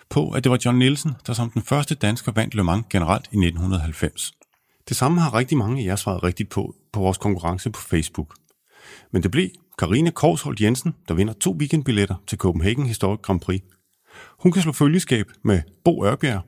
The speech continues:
der også vinder to weekendbilletter til Copenhagen Historic Grand Prix. Kitte Mørk vinder en Christina Nielsen Lego Racer, og Brian Bloksgaard Jensen vinder en Jan Magnussen Cap. Tillykke til jer alle fire.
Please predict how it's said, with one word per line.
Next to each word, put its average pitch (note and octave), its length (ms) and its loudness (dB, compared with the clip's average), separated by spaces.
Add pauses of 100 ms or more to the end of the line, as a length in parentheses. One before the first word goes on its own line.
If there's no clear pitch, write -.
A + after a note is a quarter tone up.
(140)
der - 60 -2
også D#3+ 280 0
vinder A2 140 0
to - 260 -4
weekendbilletter F#2 540 0 (100)
til - 120 -4
Copenhagen F#2+ 520 0
Historic G2 360 -4
Grand E2 200 -6
Prix. G2 240 -4 (680)
Kitte F3 240 4
Mørk A2+ 300 0 (360)
vinder G2+ 340 2
en E2 180 -2
Christina F2 420 0
Nielsen G#2+ 380 0 (120)
Lego C#3 340 0
Racer, A#2 200 -2 (460)
og G2+ 80 -2
Brian F3+ 240 2
Bloksgaard A#2 480 0
Jensen A#2+ 340 0 (200)
vinder A2+ 320 2
en A2+ 80 0
Jan F#2+ 140 4
Magnussen E2 420 -2
Cap. D2 200 -6 (640)
Tillykke E3 300 4
til C#3 160 -6
jer A#2 120 2
alle C3 180 0
fire. D3 300 0